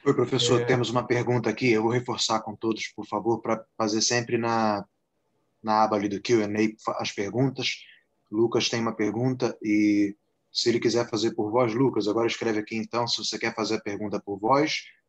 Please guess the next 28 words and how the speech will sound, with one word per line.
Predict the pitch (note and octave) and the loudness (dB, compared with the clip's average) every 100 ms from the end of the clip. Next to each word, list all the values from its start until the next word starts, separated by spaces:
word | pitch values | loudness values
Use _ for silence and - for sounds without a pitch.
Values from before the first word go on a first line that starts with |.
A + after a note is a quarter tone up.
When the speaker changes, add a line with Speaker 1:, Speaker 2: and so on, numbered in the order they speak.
| - | 0
Speaker 1:
ou | B2 A#2+ | 4 4
se | - A#2 | 2 0
quer | A#2+ A2+ | 0 0
só | - A#2+ | 2 0
a | A#2 | 0
pergunta | A#2 A#2 A#2 | -4 -4 -4
escrita, | - A2+ G#2+ A2 | -2 0 -2 -2
porque | - G#2+ | -8 -6
eu | |
posso | - A2 A2 | -2 0 0
liberar | A2 A2+ G#2+ | 0 2 2
o | G#2+ | 0
seu | G2+ A#2 | 0 0
áudio | A2 A#2 A#2+ - _ _ _ - | 2 2 0 -6 _ _ _ -8
e | A2+ | -4
você | G#2+ A2 | -4 -4
pergunta | A2 G#2+ A2 | -4 -4 -4
ao | A2+ | -4
professor. | A#2+ B2+ - A2 G#2 _ _ _ _ _ _ _ _ _ _ _ _ _ _ _ _ _ _ _ _ _ _ _ _ _ _ _ _ _ _ _ _ _ _ _ _ _ _ _ _ _ _ _ | -4 -4 -2 -4 -4 _ _ _ _ _ _ _ _ _ _ _ _ _ _ _ _ _ _ _ _ _ _ _ _ _ _ _ _ _ _ _ _ _ _ _ _ _ _ _ _ _ _ _
Então, | G2+ G#2+ | -10 -4
ele | A2 | -2
quer | A2 A2+ | 0 -2
que | - | -2
faça | A2+ A2+ | -2 -2
a | |
pergunta | A2+ A2 A2+ G#2+ | -4 -4 -4 -4
por | G#2+ A2 | -4 2
ele. | B2+ C#3+ D#3+ D#3 | 4 4 2 -2